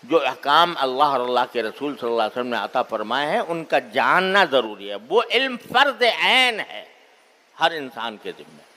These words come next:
इसका एहतमाम करने की ज़रूरत है। और उसके लिए मैं तजवीज़ ये देता हूँ कि हर मुसलमान अपने औकात में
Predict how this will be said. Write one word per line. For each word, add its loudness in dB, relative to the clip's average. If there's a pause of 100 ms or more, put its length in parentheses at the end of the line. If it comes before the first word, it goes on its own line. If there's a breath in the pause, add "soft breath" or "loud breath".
(800 soft breath)
इसका 2
एहतमाम 2
करने -6
की -6
ज़रूरत -6
है। -20 (680 soft breath)
और 8
उसके -2
लिए 2
मैं 0
तजवीज़ -6
ये 0
देता -4
हूँ -6 (600)
कि 2
हर 0
मुसलमान -2 (960)
अपने 2 (580)
औकात 4
में -4